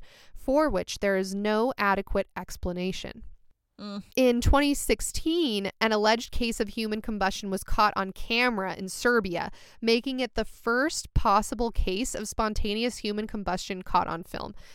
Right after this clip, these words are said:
Speaker 1: So, Natalia, I am going to send you
Speaker 2: Yeah, I need to see this finally.
Speaker 1: Finally, there is a possible case caught on camera.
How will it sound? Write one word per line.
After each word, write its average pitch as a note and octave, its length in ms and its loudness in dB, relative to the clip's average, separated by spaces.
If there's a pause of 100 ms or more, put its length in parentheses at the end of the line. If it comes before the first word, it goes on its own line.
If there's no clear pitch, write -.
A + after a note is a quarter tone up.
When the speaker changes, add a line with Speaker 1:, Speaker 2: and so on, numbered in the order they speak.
Speaker 1:
So, - 180 4
Natalia, B3 480 2
I A3+ 140 4
am E4 160 0
going D4+ 240 0
to C4 100 -8
send F#3+ 420 -4
you A#3+ 380 -4 (200)
Speaker 2:
Yeah, A3 120 2
I A3+ 80 4
need A3 180 0
to A3+ 60 -4
see A3+ 220 0
this G3 240 0
finally. F#3+ 720 0
Speaker 1:
Finally, D#4 580 4
there A#3+ 240 2
is A3+ 140 0
a G#3 100 0
possible B3+ 800 2
case G3 560 -6
caught F#3 300 -2
on G#3+ 180 -6
camera. - 560 -8